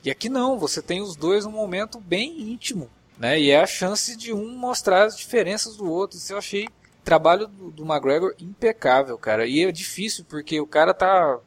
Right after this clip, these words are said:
debaixo de uma maquiagem pesada, no caso do, do Ray. Não é fácil fazer isso. Ele sempre foi um bom ator, né? A gente,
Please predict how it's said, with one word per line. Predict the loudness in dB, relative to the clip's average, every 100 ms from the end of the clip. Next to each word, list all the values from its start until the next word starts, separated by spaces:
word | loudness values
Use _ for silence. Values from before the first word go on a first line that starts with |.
| _ -8
debaixo | 2 2 2
de | -6
uma | -10 -12 _
maquiagem | -8 -4 2 2 0
pesada, | -4 0 2 0
no | -2
caso | -2 -2 -2
do, | -12 -10
do | -6 -2
Ray. | 0 -2 -6 _
Não | -12 -6
é | -6
fácil | -2 0 0 0 -10
fazer | -10 -10
isso. | -16 -10
Ele | -4
sempre | 0 0
foi | 0
um | 0
bom | 2 0
ator, | 0 0 -2 -2
né? | -6
A | -10
gente, | -14 -20 -20